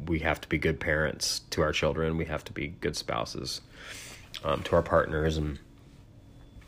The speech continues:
um, and so, you know, I, I've seen a lot of people affected this way. And, and, um, when I, whenever I encounter chefs, at least in my restaurants, I don't have these kinds of conversations much with people outside of,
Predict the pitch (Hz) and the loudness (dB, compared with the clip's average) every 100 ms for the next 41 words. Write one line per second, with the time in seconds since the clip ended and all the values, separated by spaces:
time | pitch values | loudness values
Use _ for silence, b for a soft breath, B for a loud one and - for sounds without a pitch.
0 | B B B B - 95 87 87 - - | B B B B 8 10 12 10 2 -14
1 | - 117 110 139 123 120 131 127 123 131 | 6 8 12 12 12 12 12 12 12 12
2 | 117 101 - 120 98 98 101 104 95 87 | 10 8 6 10 12 12 10 8 6 8
3 | 113 113 98 90 - 87 87 - - - | 8 8 6 6 6 6 6 2 -8 -6
4 | - 101 80 - B B B B - - | 2 4 4 -4 B B B B -6 4
5 | 98 90 87 87 - - - - - - | 6 8 4 0 -10 -20 -20 -20 -20 -20
6 | - - 117 113 123 135 151 208 277 269 | -20 2 8 12 12 12 12 12 10 8
7 | - 113 104 - 107 107 101 95 92 87 | 8 8 8 8 10 10 10 10 6 2
8 | - - - - 104 92 - 85 110 101 | -6 -4 2 10 12 12 8 4 6 6
9 | 98 87 85 82 80 82 85 - 85 98 | 6 8 8 8 4 2 2 4 6 8
10 | 90 85 85 76 80 80 - 87 82 - | 8 8 6 4 2 0 2 2 2 2
11 | 85 80 - 82 87 78 87 85 - - | 2 2 2 2 2 2 2 2 2 0
12 | 85 - - - - - - 80 85 - | -2 -2 -14 -20 -8 -2 4 6 6 4
13 | 85 85 87 85 82 - - | 4 4 4 2 0 -8 -14